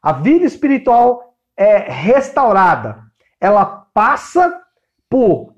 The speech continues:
colocar Jesus no centro da sua vida espiritual e retirar o indivíduo. O que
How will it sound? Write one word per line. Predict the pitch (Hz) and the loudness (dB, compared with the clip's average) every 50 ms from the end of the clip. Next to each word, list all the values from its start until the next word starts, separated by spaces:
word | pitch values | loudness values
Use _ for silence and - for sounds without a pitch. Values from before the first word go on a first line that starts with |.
| _ _ | _ _
colocar | - 233 233 233 214 220 - 240 240 254 254 | 0 0 2 2 0 0 -2 -2 -2 -2 -2
Jesus | 202 208 247 226 185 147 143 151 196 320 381 440 392 - - | -2 0 0 0 0 -2 -4 -2 0 2 4 2 2 2 0
no | 359 330 214 | 0 -2 -2
centro | - - - - 254 254 247 - 247 262 | -4 -6 -4 -2 0 0 -2 -4 -6 -4
da | 247 214 | -4 -4
sua | 208 - 226 196 | -2 -2 -2 -2
vida | 156 175 202 185 | -2 -4 -8 -8
espiritual | - - - 208 202 196 208 196 170 156 139 120 - - - _ _ - | -10 -10 -8 -8 -8 -6 -4 -2 0 0 0 -2 -4 -8 -18 _ _ -2
e | 226 247 | 0 0
retirar | 247 196 175 269 381 - - - - 320 247 220 220 240 233 | 0 0 0 0 0 -2 -2 -2 0 2 2 2 2 2 0
o | 233 | -2
indivíduo. | 240 233 208 233 208 165 151 165 160 147 123 113 - - _ _ _ _ _ | -2 -4 -4 -4 -4 -4 -4 -4 -4 -4 -6 -8 -14 -20 _ _ _ _ _
O | - 160 | -12 -10
que | 160 - 208 202 214 214 208 - - | -6 -4 -2 -2 0 -2 -4 -6 -12